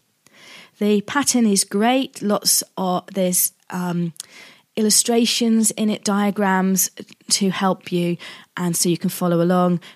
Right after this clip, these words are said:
Good, clear instructions, and it went together lovely. How to set in the sleeves and different things like that. And it is a really, really lovely dress. The original one that I made, because I was testing, I didn't want to test with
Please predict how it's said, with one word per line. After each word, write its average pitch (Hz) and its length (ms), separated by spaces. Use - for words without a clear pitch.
Good, 214 180
clear 185 400
instructions, 190 1120
and 185 360
it 170 100
went 175 220
together 175 320
lovely. 196 680
How 180 340
to 175 300
set - 320
in 175 80
the 165 60
sleeves 247 680
and 190 180
different 180 300
things 190 240
like 185 140
that. 185 260
And 196 140
it - 140
is 196 120
a 196 80
really, 196 460
really 175 340
lovely 170 360
dress. 160 420
The 220 260
original 285 480
one 247 200
that 233 100
I 202 80
made, 175 300
because 214 240
I 208 80
was 202 120
testing, 185 640
I 190 120
didn't 190 260
want 185 220
to 185 120
test - 460
with 175 260